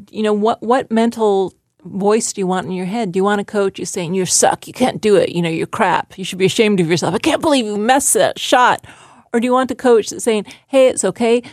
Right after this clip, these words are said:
this is maybe what went wrong, we can work, we can do this, I'm here, I'm supportive"? So kind of an encouraging, supportive, kind voice. It doesn't have to take a particular form. The, the form the kindness takes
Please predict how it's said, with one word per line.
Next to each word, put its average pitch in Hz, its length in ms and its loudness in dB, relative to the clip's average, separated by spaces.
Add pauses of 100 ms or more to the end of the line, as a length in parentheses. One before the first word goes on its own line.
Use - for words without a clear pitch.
(120)
this - 180 -10
is 254 160 -10
maybe 247 220 0
what 240 200 0
went 196 160 -8
wrong, 214 240 -2
we 226 60 -4
can 190 200 -2
work, 190 200 -4
we 196 60 -10
can 185 180 -2
do 226 160 2
this, 240 180 0
I'm 170 120 -2
here, 220 200 0
I'm 220 120 0
supportive"? 226 640 -2 (280)
So 208 120 -14
kind 233 220 -2
of 220 100 -2
an 208 100 -2
encouraging, 214 800 -2
supportive, 208 800 -4 (100)
kind 226 420 -4
voice. 262 400 -2 (280)
It 240 100 -14
doesn't 311 260 -2
have 277 300 -6
to 214 80 -14
take 214 260 -6
a - 60 -12
particular 196 640 -8
form. 240 460 -8
The, 185 100 -10
the 208 220 -10
form 294 480 -2
the 233 80 -4
kindness 175 540 -8
takes 170 420 -8